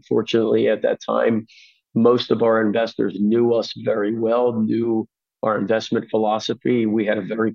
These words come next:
compelling argument for doing it. Everything that we bought had a lot of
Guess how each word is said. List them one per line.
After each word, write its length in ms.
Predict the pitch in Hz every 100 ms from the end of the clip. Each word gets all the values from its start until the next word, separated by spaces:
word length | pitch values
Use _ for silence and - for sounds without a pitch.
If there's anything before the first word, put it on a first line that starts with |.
| -
compelling 680 | 107 - 117 110 110 120 120 - _ 107
argument 480 | 110 120 120 127
for 140 | - 104
doing 380 | 113 113 123 143
it. 240 | 151 - -
Everything 460 | 113 117 - 120 113
that 180 | 113
we 220 | 113 110 -
bought 340 | 110 113 -
had 200 | - 104
a 40 | 104
lot 420 | 104 104 107 107
of 120 | 98